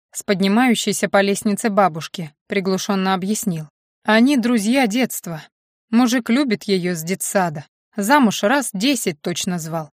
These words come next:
Ба ни в какую. Он, думаю, скоро сдастся всё-таки. "Я всё слышу". Даша не смогла сдержать улыбки.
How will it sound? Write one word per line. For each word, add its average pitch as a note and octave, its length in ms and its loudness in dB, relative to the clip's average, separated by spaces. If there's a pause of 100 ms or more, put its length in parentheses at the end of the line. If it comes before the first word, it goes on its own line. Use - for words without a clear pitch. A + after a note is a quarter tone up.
(180)
Ба G#3+ 260 4
ни G3 120 2
в - 80 -12
какую. G3 500 -2 (480)
Он, A3+ 180 6
думаю, A3+ 260 6
скоро G#3+ 340 2
сдастся F#3+ 540 0
всё-таки. E3+ 600 -8 (380)
"Я F#3+ 420 6
всё C4 340 2
слышу". F#3 960 0 (580)
Даша A3 320 4
не G#3+ 100 4
смогла A3+ 440 4
сдержать F#3+ 460 0
улыбки. F3+ 540 -4